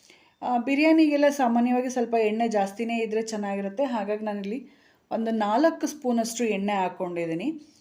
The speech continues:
So ಈಗ ಫ್ರೈ ಆಗಿದೆ. ಅದಕ್ಕೆ ಒಂದು ಮೀಡಿಯಮ್ ಸೈಜ್ ದಪ್ಪದ ಒಂದು ಈರುಳ್ಳಿನ ಉದ್ದುದ್ದ ಕಟ್ ಮಾಡಿ ಇಟ್ಕೊಂಡಿದ್ದೆ, ಅದನ್ನು ಕೂಡ ಇದ್ರಲ್ಲಿ ಸೇರಿಸ್ಕೊತೀನಿ. ಹಾಗೆ ಇದ್ರ ಜೊತೆಲೇ ಮೂರು ಮೆಣಸಿನ್ಕಾಯಿ, ಹಸಿಮೆಣಸಿನ್ಕಾಯಿನೂ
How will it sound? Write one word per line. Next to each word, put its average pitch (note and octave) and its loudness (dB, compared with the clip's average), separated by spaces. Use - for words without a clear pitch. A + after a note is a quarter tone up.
So G#3+ -6
ಈಗ G3+ -6
ಫ್ರೈ G3 0
ಆಗಿದೆ. A3 2
ಅದಕ್ಕೆ G#3 0
ಒಂದು G#3 -2
ಮೀಡಿಯಮ್ A3 -2
ಸೈಜ್ G3+ -4
ದಪ್ಪದ A3+ 0
ಒಂದು G#3+ 0
ಈರುಳ್ಳಿನ G3+ -2
ಉದ್ದುದ್ದ G#3+ -2
ಕಟ್ G3 -6
ಮಾಡಿ F#3 -6
ಇಟ್ಕೊಂಡಿದ್ದೆ, F3 -10
ಅದನ್ನು G#3 -4
ಕೂಡ G#3 2
ಇದ್ರಲ್ಲಿ F#3+ 0
ಸೇರಿಸ್ಕೊತೀನಿ. F#3 -6
ಹಾಗೆ A#3+ -4
ಇದ್ರ G#3+ -4
ಜೊತೆಲೇ G#3+ 0
ಮೂರು G#3+ 2
ಮೆಣಸಿನ್ಕಾಯಿ, G#3+ 0
ಹಸಿಮೆಣಸಿನ್ಕಾಯಿನೂ A#3 -4